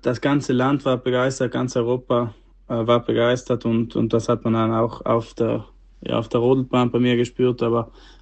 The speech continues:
auch bei den anderen Events, wo ich dann zuschauen war, war die Stimmung einfach sensationell. Ja, das Gefühl, im, im Heimatland Olympia zu haben,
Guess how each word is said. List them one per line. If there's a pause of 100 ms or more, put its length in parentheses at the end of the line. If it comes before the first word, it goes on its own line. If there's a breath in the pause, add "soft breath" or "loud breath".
auch
bei
den
anderen
Events,
wo
ich
dann
zuschauen
war,
war
die
Stimmung
einfach
sensationell. (920 soft breath)
Ja,
das
Gefühl,
im,
im
Heimatland
Olympia
zu
haben,